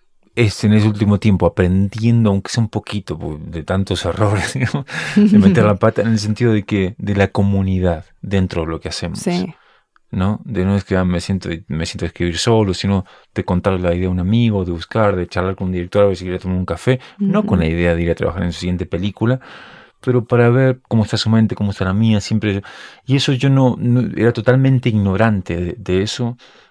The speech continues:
Speaker 1: hasta hace muy poquito, y lo estoy viendo cada vez más, cada, y es, y es la manera, me parece.
Speaker 2: Ujú.
Speaker 1: Y cuando uno piensa cómo hacer más activo, ¿no? En la carrera, ahora cuando te veo a ti es como, digo, es, es,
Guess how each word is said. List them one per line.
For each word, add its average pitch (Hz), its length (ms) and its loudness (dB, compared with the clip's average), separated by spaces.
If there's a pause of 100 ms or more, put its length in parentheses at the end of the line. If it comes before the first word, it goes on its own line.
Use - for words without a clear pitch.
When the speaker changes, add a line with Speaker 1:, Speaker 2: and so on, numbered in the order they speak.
Speaker 1:
hasta 87 320 -2
hace 92 160 -2
muy 104 180 2
poquito, 117 680 -6
y 104 140 -4
lo 95 60 0
estoy 101 220 -4
viendo 101 320 0
cada 95 240 0
vez 95 240 -4
más, 92 240 0
cada, 95 280 -2
y 104 220 -4
es, - 320 -6
y 98 140 -4
es 92 100 -4
la 104 80 2
manera, 90 540 -2
me 87 100 -6
parece. 85 480 -10
Speaker 2:
Ujú. 185 480 0
Speaker 1:
Y - 80 -12
cuando 104 220 0
uno 104 140 2
piensa 107 300 2
cómo 110 260 0
hacer 104 300 0 (560)
más 101 340 0
activo, 92 600 0 (140)
¿no? 101 400 0 (160)
En 85 140 -6
la 85 100 -6
carrera, 101 480 -2 (680)
ahora 117 160 6
cuando 107 180 4
te 110 80 2
veo 123 100 6
a 117 40 2
ti 135 140 2
es 123 140 2
como, 101 380 0 (640)
digo, 139 180 4
es, - 220 0
es, 113 320 0